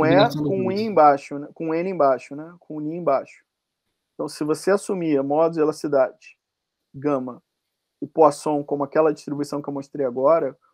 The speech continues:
Speaker 1: o G não vai ser gama, não.
Speaker 2: Sim, é.
Speaker 1: Se você não tem informação sobre Poisson, se você vai inferir o G,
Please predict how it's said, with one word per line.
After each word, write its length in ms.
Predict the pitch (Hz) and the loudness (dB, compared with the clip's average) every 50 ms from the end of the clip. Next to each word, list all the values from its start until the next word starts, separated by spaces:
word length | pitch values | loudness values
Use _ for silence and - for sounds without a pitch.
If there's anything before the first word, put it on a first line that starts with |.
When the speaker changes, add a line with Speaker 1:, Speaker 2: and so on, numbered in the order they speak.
| _ _ - | _ _ -6
Speaker 1:
o 100 | 151 139 | -4 -4
G 280 | 123 120 127 139 156 170 | -4 -2 -2 0 0 0
não 140 | 180 185 180 | 0 -2 0
vai 120 | 185 185 | -2 -2
ser 380 | - - - 202 202 208 202 190 | -2 0 2 4 4 4 4 2
gama, 380 | 202 170 156 165 170 170 185 214 | -2 -8 -6 -4 -4 -4 -4 -4
não. 220 | 208 160 - _ _ _ _ _ _ _ _ _ _ _ _ | -6 -8 -10 _ _ _ _ _ _ _ _ _ _ _ _
Speaker 2:
Sim, 520 | - - 131 120 113 110 113 113 113 113 113 113 | -12 -8 -6 -6 -6 -6 -8 -10 -12 -16 -16 -12
é. 240 | 139 117 110 107 110 113 113 113 - _ _ _ _ _ _ _ _ _ _ _ _ | -10 -8 -8 -8 -10 -14 -18 -20 -20 _ _ _ _ _ _ _ _ _ _ _ _
Speaker 1:
Se 200 | - - - - | -6 -2 2 4
você 260 | 165 175 170 - 208 | 4 4 4 4 4
não 140 | 226 247 247 | 4 2 2
tem 120 | - 247 | 2 0
informação 480 | 240 - 240 226 208 190 - - - 196 | 0 0 0 2 2 2 2 0 -2 -4
sobre 240 | - 214 202 196 _ | -2 -2 -2 0 _
Poisson, 540 | 214 196 196 - - - 143 127 117 - _ _ _ _ - - _ | 4 4 4 2 0 -4 -4 -4 -4 -8 _ _ _ _ -20 -20 _
se 140 | _ - 147 | _ -8 -6
você 240 | 147 147 - - 165 | -6 -4 -2 -2 0
vai 180 | 175 190 202 | 2 2 2
inferir 400 | 214 - - 190 160 160 151 151 - _ _ _ _ _ _ _ _ _ _ _ _ _ _ _ _ _ _ - | 2 2 2 2 2 2 0 -2 -4 _ _ _ _ _ _ _ _ _ _ _ _ _ _ _ _ _ _ -6
o 120 | 151 143 | -4 -4
G, 360 | 127 120 131 147 143 143 139 | -4 -2 2 2 2 2 2